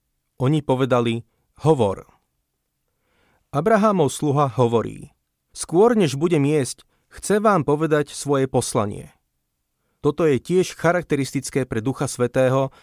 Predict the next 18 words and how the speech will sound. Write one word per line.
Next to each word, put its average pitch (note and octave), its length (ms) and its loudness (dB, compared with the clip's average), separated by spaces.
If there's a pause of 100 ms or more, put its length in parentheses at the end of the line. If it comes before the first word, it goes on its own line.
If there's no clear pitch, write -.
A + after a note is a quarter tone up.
(200)
ktorý C3+ 240 0
prišiel F3 400 -2
na B2+ 160 2
svet, D3+ 320 -4
aby A#2 240 -4
hovoril D3 560 0
o C3 80 0
niekom B2+ 400 -2
inom. A2+ 480 -6 (960)
Pre E3 160 0
Pána A3 320 4
Boha B2+ 480 2 (240)
je A2+ 80 0
toto C#3 320 0
prvoradé. A2+ 800 -2 (720)
Samozrejme D#3 560 2
sú C#3 240 -2
aj C3+ 160 2